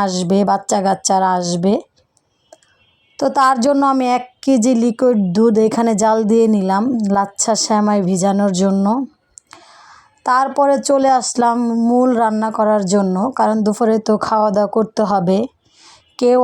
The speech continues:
আসলে তাদেরকেও দিতে হবে। ওই চিন্তা করে আমি বেশ কিছু গরুর মাংস নিয়ে নিলাম। তো এই তো এখানে গরুর মাংসটা আমি রান্না করছি, আর কিভাবে রান্না করছি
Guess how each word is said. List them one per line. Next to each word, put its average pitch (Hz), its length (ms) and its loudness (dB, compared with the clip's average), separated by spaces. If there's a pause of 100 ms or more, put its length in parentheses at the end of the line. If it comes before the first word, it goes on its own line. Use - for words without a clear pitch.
(120)
আসলে 233 400 0
তাদেরকেও 220 520 0 (120)
দিতে 240 200 2 (100)
হবে। 180 280 0 (1600)
ওই 269 200 2 (160)
চিন্তা 277 360 4 (140)
করে 240 220 2 (140)
আমি 220 180 -2 (120)
বেশ 233 180 2 (180)
কিছু 240 300 0 (240)
গরুর 247 340 2
মাংস 196 260 -2 (200)
নিয়ে 214 200 4
নিলাম। 185 400 0 (1300)
তো - 40 -4 (140)
এই 320 140 0
তো 311 80 2 (160)
এখানে 269 260 -2 (100)
গরুর 262 240 2
মাংসটা 233 540 -2
আমি 233 180 -2
রান্না 220 380 -2
করছি, 214 480 -2 (200)
আর 214 120 0 (100)
কিভাবে 277 460 2
রান্না 233 420 0
করছি 220 400 0